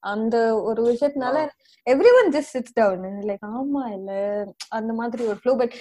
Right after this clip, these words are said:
Speaker 1: எனக்கு என்னன்னா, I want to know what conversation ha-, அங்க என்ன நடந்தது. Like, all five of them liking, uh, this, this one
Speaker 2: Just ஒரு
Speaker 1: single
Speaker 2: கட்
Speaker 1: person.
Speaker 2: மாதிரி ஆகிட்டு திடீர்னு உடனே troll பண்ணிட்டு இருப்பாங்க. Just ஒரு
Speaker 1: ம்.
Speaker 2: cut முடிஞ்சு உடனே ஆலன் வெளில போன பிறகு எல்லாருக்கும் பிடிச்சிருக்கு அப்படின்னா,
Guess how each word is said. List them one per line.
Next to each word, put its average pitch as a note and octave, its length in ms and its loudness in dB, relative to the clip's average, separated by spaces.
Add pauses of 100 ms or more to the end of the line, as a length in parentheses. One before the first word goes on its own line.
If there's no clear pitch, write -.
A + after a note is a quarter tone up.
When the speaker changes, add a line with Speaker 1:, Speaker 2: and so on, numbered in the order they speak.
(140)
Speaker 1:
எனக்கு C#4+ 340 2
என்னன்னா, D4+ 60 4
I G4+ 360 2
want C#4+ 140 6
to G#4 100 4
know D#4 40 2
what A3 280 4 (120)
conversation G#3 640 0 (100)
ha-, F#3+ 220 -8
அங்க G3+ 320 -6
என்ன A#3 220 -2
நடந்தது. A3+ 400 -2
Like, G3 220 -4
all D#4+ 360 4
five C4 240 2
of C#4 100 0 (100)
them A#3+ 120 -4
liking, G#3+ 520 -4 (120)
uh, E3+ 560 -4
this, - 200 -6 (260)
this B3 180 -6
one G#3+ 120 0
Speaker 2:
Just A#3 160 -2
ஒரு G#3 100 6
Speaker 1:
single G#3 60 0
Speaker 2:
கட் E3 180 6
Speaker 1:
person. G#3 100 -6
Speaker 2:
மாதிரி G#3 260 4
ஆகிட்டு F3 560 0
திடீர்னு D#3+ 520 -6
உடனே C3+ 360 -6 (360)
troll G#3 160 6
பண்ணிட்டு F#3 300 -4
இருப்பாங்க. C#3 440 -6
Just C3 260 -4
ஒரு A#3+ 100 2
Speaker 1:
ம். A#3+ 40 2
Speaker 2:
cut G#3 240 -2
முடிஞ்சு D#3+ 560 -4
உடனே C#3 320 -8 (240)
ஆலன் C#3 300 -4
வெளில C#3+ 220 -4
போன C#3 160 -6
பிறகு C3+ 200 -2
எல்லாருக்கும் C#3 360 -4
பிடிச்சிருக்கு C#3+ 380 -8
அப்படின்னா, C#3 540 -8